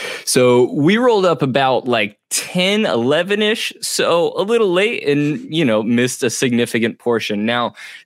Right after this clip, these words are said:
the weird thing was, uh, it, it was supposed to be seven till four.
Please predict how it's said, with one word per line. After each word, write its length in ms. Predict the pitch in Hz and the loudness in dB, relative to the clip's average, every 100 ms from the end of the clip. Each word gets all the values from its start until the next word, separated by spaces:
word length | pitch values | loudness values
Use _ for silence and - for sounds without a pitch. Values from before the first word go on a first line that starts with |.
| 131 | -2
the 100 | 131 | -2
weird 300 | 143 233 262 | 0 -4 -4
thing 300 | - 139 117 | -2 0 0
was, 420 | 101 95 92 - _ _ _ _ _ - | -2 -2 -6 -10 _ _ _ _ _ -4
uh, 320 | 110 104 101 - _ _ _ | -2 0 -2 -6 _ _ _
it, 440 | 147 135 156 - 160 | -14 -12 -14 -12 -6
it 40 | |
was 240 | 160 156 - | -2 -2 0
supposed 240 | 170 151 | -2 0
to 60 | 147 | -2
be 40 | |
seven 380 | - 160 143 139 | 0 -2 0 -2
till 220 | - 120 | 0 -2
four. 520 | - 123 104 87 - | -2 -2 -2 -2 -8